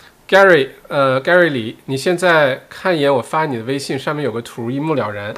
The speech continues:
哦，OK，看一下哈。Gary，Gary，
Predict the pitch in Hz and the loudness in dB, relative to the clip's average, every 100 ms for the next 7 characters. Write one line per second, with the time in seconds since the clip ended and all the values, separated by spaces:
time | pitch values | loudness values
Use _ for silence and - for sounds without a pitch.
0 | - 135 202 147 - _ 147 - 135 175 | -10 -6 -6 -6 -14 _ -14 -8 -8 -10
1 | _ _ _ 123 110 - 127 113 - _ | _ _ _ -12 -12 -12 -16 -16 -20 _
2 | _ _ _ _ _ _ _ - _ _ | _ _ _ _ _ _ _ -20 _ _
3 | _ _ _ _ _ _ - - 135 135 | _ _ _ _ _ _ -14 -6 -4 -4
4 | 117 - | -6 -10